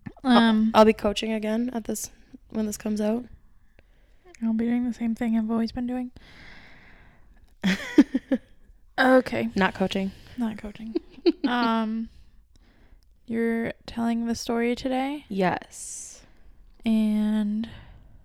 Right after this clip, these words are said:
Speaker 1: I don't have anything else to say, so.
Speaker 2: <laughs> Okay. Way to wrap it up there. <laughs> So, um, this was a kind of a listener suggestion. Um,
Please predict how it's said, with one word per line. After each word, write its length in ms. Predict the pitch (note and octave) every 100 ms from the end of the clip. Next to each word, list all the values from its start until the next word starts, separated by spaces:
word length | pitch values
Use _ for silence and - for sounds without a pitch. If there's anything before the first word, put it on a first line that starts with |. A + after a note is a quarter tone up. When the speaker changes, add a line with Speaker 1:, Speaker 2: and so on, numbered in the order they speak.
| - - - - - - - _ _
Speaker 1:
I 80 | A3+
don't 160 | A3 G#3
have 120 | G#3+
anything 300 | A3+ A3 A#3
else 180 | A#3+ -
to 80 | -
say, 260 | - C4+ -
so. 300 | - B3+ B3 - -
Speaker 2:
<laughs> 240 | G#3 -
Okay. 580 | D4+ - C4 C#4 F3+ G3 - - - - - A3+ -
Way 100 | G3
to 260 | F#3 - G3 - -
wrap 400 | F#3 F#3+ G3+ G#3
it 60 |
up 200 | G3+ G3+
there. 260 | - E3 F3+ - - - - -
<laughs> 80 | - - - - - - - - - -
So, 500 | - B3 A#3 A3 -
um, 760 | A3 A3 G#3 G3 - F#3+ G#3+ - - - -
this 220 | A3 B3
was 200 | D#4 D#4
a 600 | D4+ C#4+ C#4 C#4 C#4 C4 - - - - -
kind 380 | - - A#3 A3+
of 80 | A3
a 60 | A#3+
listener 460 | G#3 G3 G#3+ A3
suggestion. 960 | A3 B3 A3+ A#3 A3+ - A#3+ A#3+ B3 B3 - - - - - - - - -
Um, 760 | A3 G#3+ G3+ G3 F#3 F3+ G#3